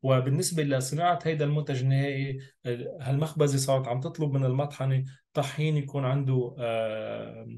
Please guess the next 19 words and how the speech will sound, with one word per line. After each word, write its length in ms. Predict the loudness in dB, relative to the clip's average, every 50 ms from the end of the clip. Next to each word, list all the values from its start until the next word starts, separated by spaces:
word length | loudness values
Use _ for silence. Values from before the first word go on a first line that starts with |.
| -12 -10 -6 -2
نشا 220 | -2 0 0 0
محطم 380 | 0 0 -2 -2 -2 0 2 2
بيتراوح 380 | 2 2 4 4 4 4 4
بين 120 | 2 0 0
الواحد 320 | 0 0 -2 0 2 2
وعشرين 320 | 2 2 0 -2 -2 0 0
والخمسة 760 | 0 0 -2 -4 -4 -2 -2 0 0 0 0 -2 -2 -4 -10 -18 -20 _ _ _ -8
وعشرين 840 | -6 -6 -4 -6 -4 -4 -4 -4 -4 -4 -2 0 2 2 2 2 0 -2
يو 140 | -2 -2 0
سي 160 | -2 -2 -6
دي. 240 | -8 -10 -12 -14 -16 _ _ _ -20 -20 -20 -8 _
وبهالطريقة 800 | 0 0 2 2 2 2 2 2 2 2 2 2 2 2 4 4
لكان 360 | 4 4 2 2 0 0 0
هيدي 220 | 2 2 2 4 4
هالمخبزة 680 | 4 4 4 2 0 -2 -2 -2 -2 -2 -4 -6 -8 -10 -16 _ _ _ _ -10 -10 -8
تخلصت 580 | -6 0 2 4 4 4 4 2 2 0 0 2
من 80 | 4 4
مشاكل 520 | 4 4 2 0 -2 -2 -2 -2 -2 -4
التلزيق 600 | -4 -4 -4 -4 -4 -2 0 0 0 0 -2